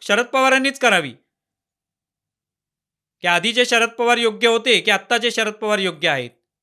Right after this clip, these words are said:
आणि मग कोणते सावरकर खरे आहेत ते स-, स्वतः शरद पवारांनी सांगावं. तेव्हा ही जी दुटप्पी भूमिका याच्यातून स्पष्ट होते,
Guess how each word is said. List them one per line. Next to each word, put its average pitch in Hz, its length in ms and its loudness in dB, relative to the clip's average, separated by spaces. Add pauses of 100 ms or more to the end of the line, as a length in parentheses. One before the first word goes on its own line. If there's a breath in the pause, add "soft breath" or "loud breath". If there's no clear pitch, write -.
(2750)
आणि 160 100 -8
मग 214 80 -4
कोणते 220 360 0
सावरकर 240 500 2
खरे 202 200 2
आहेत 135 260 0 (260)
ते 233 120 2
स-, 247 120 -8
स्वतः 226 540 0
शरद 233 220 -2
पवारांनी 226 400 -4
सांगावं. 170 420 -4 (3000)
तेव्हा 190 220 -2
ही 240 140 2
जी 285 180 -2
दुटप्पी 277 600 0
भूमिका 247 360 0
याच्यातून 240 320 0
स्पष्ट - 380 -6
होते, 143 560 -6